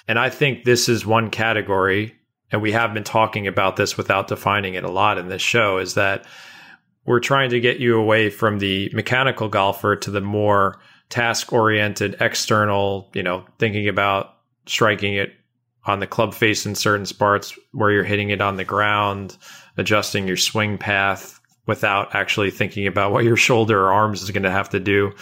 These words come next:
Like what I do on the course, if I'm overhooking it, my last external thought before I hit a drive a lot of the time is like,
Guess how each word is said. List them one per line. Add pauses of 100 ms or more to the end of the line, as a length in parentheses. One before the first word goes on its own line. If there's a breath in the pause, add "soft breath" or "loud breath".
(560 loud breath)
Like (140)
what
I
do
on
the
course,
if
I'm
overhooking
it,
my
last (220)
external
thought
before
I
hit
a
drive
a
lot
of
the
time
is
like,